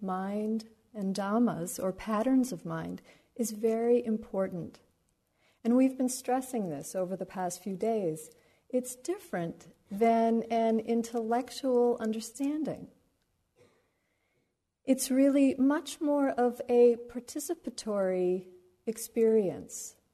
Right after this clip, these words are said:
knowing our experience as though from the inside of it.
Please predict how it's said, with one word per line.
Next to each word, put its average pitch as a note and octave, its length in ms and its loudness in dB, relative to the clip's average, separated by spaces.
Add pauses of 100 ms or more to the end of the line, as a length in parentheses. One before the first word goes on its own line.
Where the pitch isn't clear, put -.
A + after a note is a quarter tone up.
(380)
knowing A#3+ 680 4
our A3+ 160 0
experience A3+ 920 2
as G#3+ 180 0
though B3 400 0
from B3+ 240 0
the A#3+ 160 2
inside G#3 560 0
of F3 100 -4
it. - 260 -10